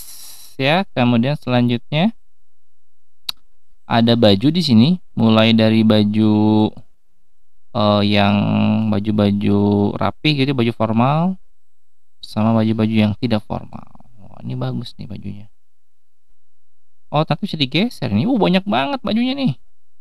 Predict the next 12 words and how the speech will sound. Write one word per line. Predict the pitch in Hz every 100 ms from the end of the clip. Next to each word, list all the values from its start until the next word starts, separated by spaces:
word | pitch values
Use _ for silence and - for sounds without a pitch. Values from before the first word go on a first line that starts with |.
| - - - - - - - - - - - - -
Keren | 165 156
banget. | 175 185 170 - - - _ - -
Keren, | 156 156 -
keren. | 139 131 - - -
Oh, | 135 147
ini | 147 165 175 175 175 - - - - - -
baju | 135 139 -
Ksatria | - 143 151 156
Hero. | 143 160 170 107 101
Weh, | 104 98 -
Ksatria | 107 104
Hero. | 95 95 98 95 101